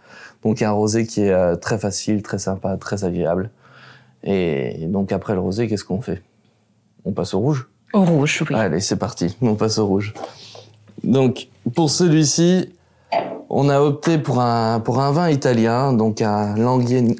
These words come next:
Speaker 1: Langhe Nebbiolo de chez, euh, Giulia Negri. Alors, Giulia Negri, euh,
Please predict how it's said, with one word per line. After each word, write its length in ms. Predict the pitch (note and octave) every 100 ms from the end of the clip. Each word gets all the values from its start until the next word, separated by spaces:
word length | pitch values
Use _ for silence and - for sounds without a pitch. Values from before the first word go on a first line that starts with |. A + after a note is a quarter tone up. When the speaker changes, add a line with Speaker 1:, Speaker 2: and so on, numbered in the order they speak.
| -
Speaker 1:
Langhe 460 | A2 C3 C3+ C3+
Nebbiolo 640 | B2+ B2+ A#2 B2+ B2+ C#3 C3
de 160 | A2
chez, 400 | G#2 - A#2 G#2+
euh, 60 | G2
Giulia 380 | G2 A#2 C3+ A2
Negri. 420 | G#2 G#2 A2+ D3+ - - - - - _ _ _ _ _ _ -
Alors, 280 | A#2+ A#2 A#2
Giulia 320 | B2+ D3+ C#3
Negri, 680 | C3 A2+ A#2+ C3 C#3+ - -
euh, 200 | G#2+ G2